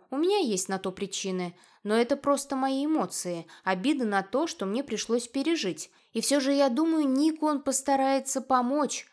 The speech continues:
как когда-то помогал другим, в том числе и Андриану. Нет, не по доброте душевной, а потому что такому талантливому парню, как Никейл, самое место в рядах агентов тайной полиции». «Давайте выпьем чая», — предложила я.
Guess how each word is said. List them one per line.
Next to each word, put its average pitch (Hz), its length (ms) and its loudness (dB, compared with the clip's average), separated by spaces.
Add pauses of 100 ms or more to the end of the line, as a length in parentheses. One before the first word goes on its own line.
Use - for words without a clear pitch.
как 202 240 -2
когда-то 208 500 0
помогал 202 540 0
другим, 214 500 0 (180)
в - 100 -20
том 269 240 2
числе 208 420 0
и 185 40 2
Андриану. 196 720 0 (320)
Нет, 294 560 0
не 262 100 -2
по 294 120 -2
доброте 294 480 2
душевной, 220 640 -4 (200)
а 202 100 4
потому 277 400 0
что 320 200 -6
такому 269 440 -2
талантливому 254 840 -2
парню, 330 480 0
как 208 220 -2
Никейл, 226 580 -2 (220)
самое 294 420 0
место 269 440 -2
в 294 60 -2
рядах 226 380 0
агентов 185 480 -4
тайной 180 300 -2
полиции». 185 720 -2 (460)
«Давайте 247 520 2
выпьем 220 400 -2
чая», — 190 560 0
предложила 185 560 -2
я. 185 340 0